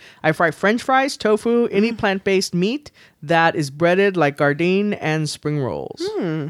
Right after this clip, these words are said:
Speaker 2: tofu.
Speaker 1: Very cool.
Speaker 2: That'd be
Speaker 1: And I think
Speaker 2: interesting.
Speaker 1: Philips, if I'm not mistaken, was the first manufacturer to come out with the air fryer.
Speaker 2: Hmm, okay.
Speaker 1: I believe that is correct.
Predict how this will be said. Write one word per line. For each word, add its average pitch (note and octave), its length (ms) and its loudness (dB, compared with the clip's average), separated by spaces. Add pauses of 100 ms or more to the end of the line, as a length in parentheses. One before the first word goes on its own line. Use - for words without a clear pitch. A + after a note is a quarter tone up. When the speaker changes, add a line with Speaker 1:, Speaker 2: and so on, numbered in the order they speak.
(140)
Speaker 2:
tofu. D3 580 -2
Speaker 1:
Very D3 160 -2
cool. D3+ 200 -2 (100)
Speaker 2:
That'd A#3+ 140 -6
be G#3 60 -2
Speaker 1:
And F3+ 80 4
I G#3+ 60 4
think A4+ 200 0
Speaker 2:
interesting. E3+ 120 -6
Speaker 1:
Philips, A3 480 0
if F#3 140 0
I'm E3 160 2
not F#3 240 2
mistaken, D3+ 720 0
was E3 240 2
the D#3 80 -2
first - 720 -2
manufacturer F3 880 0
to - 120 -16
come C3+ 160 -4
out A#2 160 -4
with - 100 -12
the E2+ 100 -6
air G#2+ 100 -2
fryer. - 240 -6
Speaker 2:
Hmm, - 540 0
okay. A#3+ 240 -2
Speaker 1:
I A#2+ 180 2
believe C3+ 680 -2
that F#2+ 180 -4
is D#2+ 100 -6
correct. - 460 -10